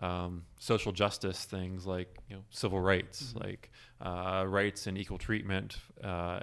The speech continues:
Speaker 1: and, you know, equal pay for women, for people of the L G B T Q plus community. Um, that, that would be, like, social gospel movements.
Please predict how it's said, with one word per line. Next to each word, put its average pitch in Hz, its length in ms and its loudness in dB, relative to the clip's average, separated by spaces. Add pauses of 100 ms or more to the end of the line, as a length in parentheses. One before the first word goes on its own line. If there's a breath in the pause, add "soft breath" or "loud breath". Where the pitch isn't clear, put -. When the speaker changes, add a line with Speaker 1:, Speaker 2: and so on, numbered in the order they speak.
Speaker 1:
and, 92 360 -4
you 95 80 -2
know, 90 60 -2
equal 98 200 -4
pay 95 320 2
for 92 260 -4
women, 95 400 2 (440 loud breath)
for 98 120 -2
people 98 400 2
of 92 300 0
the 92 240 2
L 92 120 2
G 92 300 0 (140)
B 95 160 0
T 92 200 -2
Q 90 460 -4
plus 95 360 -2
community. 92 560 -2 (500 loud breath)
Um, 87 480 -6 (440)
that, 101 320 2
that 110 140 6
would 120 140 4
be, 113 120 6
like, 95 220 6
social 98 760 2 (340)
gospel 92 640 0
movements. - 600 -6